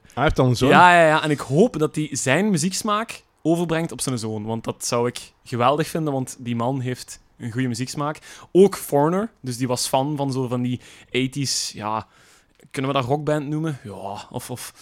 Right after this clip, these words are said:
Speaker 2: ja,
Speaker 1: Ja,
Speaker 2: rock-
Speaker 1: toch wel.
Speaker 2: Ja, zoiets, hè. Eh, Foreigner, ja, dus voor degenen die Foreigner niet kennen, eh,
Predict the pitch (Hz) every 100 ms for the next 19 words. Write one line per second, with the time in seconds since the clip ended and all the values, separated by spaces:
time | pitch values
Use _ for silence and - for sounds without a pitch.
0 | - - 123 123 113 120 120 110 147 -
1 | - 117 117 113 117 120 110 - - -
2 | - 123 123 - 139 139 156 139 131 127
3 | - 123 123 131 123 123 - 127 123 117
4 | 113 120 120 147 143 127 123 123 120